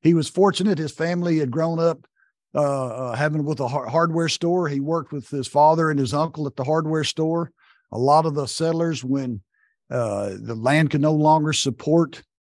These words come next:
their, uh, their livelihoods, if they couldn't pay their bills, they would just turn the deed in to the hardware store. And so you ended up with a lot of families, and a lot of families that we know today that are probably land rich but cash poor.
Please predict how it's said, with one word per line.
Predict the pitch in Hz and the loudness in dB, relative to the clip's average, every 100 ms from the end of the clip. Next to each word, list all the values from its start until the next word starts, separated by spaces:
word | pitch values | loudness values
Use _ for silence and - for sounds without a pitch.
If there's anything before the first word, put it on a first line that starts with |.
| _ _ | _ _
their, | 135 135 135 123 | 0 0 0 -2
uh, | 110 | -4
their | 139 | 0
livelihoods, | 143 156 156 156 156 170 160 127 - | 2 2 2 0 0 -2 -2 -6 -10
if | 113 98 | -12 -4
they | 135 | -2
couldn't | - 156 151 | 2 2 4
pay | 156 | 2
their | 160 151 | 2 0
bills, | 127 156 170 139 | -2 0 -2 -2
they | 131 151 | -2 -2
would | 156 | -4
just | 135 139 - _ | -6 -8 -10 _
turn | - 151 156 | -2 0 0
the | 143 | 0
deed | 151 165 160 | 0 0 0
in | 165 151 | -4 -4
to | 165 | -2
the | 156 | 0
hardware | 175 220 160 92 | 0 0 -4 -6
store. | - - - _ _ _ _ _ | -8 -12 -20 _ _ _ _ _
And | - 127 | -4 0
so | 165 156 | 2 4
you | 151 165 175 | 4 2 2
ended | 160 156 | 2 0
up | 151 | 0
with | 147 143 143 | -2 -2 -2
a | 135 | 0
lot | 139 156 | 2 2
of | 151 | 0
families, | 127 123 135 156 127 | -4 -2 -2 -4 -4
and | 117 110 | -6 -6
a | |
lot | 113 127 | -2 -2
of | 139 | 0
families | 147 151 131 | 0 0 0
that | 135 | -2
we | 143 | -2
know | 147 151 139 | 0 0 -2
today | 123 147 175 143 - _ _ - | 0 2 2 0 -8 _ _ -4
that | 139 | -4
are | |
probably | - 160 165 143 143 | 2 2 4 2 0
land | 131 143 170 165 | 2 2 2 0
rich | 147 165 175 - | 0 -2 -2 -6
but | 135 | -8
cash | 160 170 170 - | -2 0 -2 -2
poor. | 190 165 | -2 -2